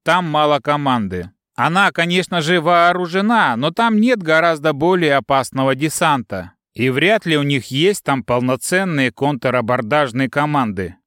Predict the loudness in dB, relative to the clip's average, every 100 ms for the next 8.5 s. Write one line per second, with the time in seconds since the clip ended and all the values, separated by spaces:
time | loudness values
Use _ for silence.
0 | _ _ _ -4 -2 -2 -2 0 -2 -2
1 | -8 -10 _ _ _ _ _ -6 0 0
2 | 0 0 -2 2 0 0 -6 _ _ -14
3 | -4 -2 -2 -2 -4 0 2 2 0 0
4 | -2 -2 0 0 -2 -8 _ _ _ _
5 | -6 -2 0 -2 0 -2 -2 -6 -14 -16
6 | _ _ _ _ -8 -8 -2 -2 -2 -8
7 | -14 -16 _ _ _ _ _ _ _ -6
8 | 0 2 2 -2